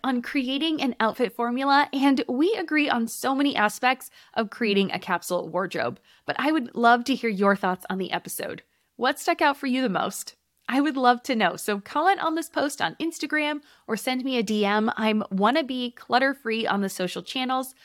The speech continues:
or come on over to the Wanna Be Minimalist family group on Facebook and share there with the community.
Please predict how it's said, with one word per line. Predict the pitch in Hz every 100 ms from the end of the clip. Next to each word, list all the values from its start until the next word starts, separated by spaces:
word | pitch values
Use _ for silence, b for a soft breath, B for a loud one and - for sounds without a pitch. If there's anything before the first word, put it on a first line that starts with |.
| b b
or | - 349
come | 370 330 330
on | 320
over | 285 294
to | 285 240
the | 233
Wanna | 220 214 220
Be | 226 -
Minimalist | 208 214 214 214 202 - -
family | 285 285 294
group | 262 277 269
on | 233 220
Facebook | 262 254 - 262 -
and | 208
share | - 233 220
there | 220 254
with | 254
the | 226
community. | - 202 185 - -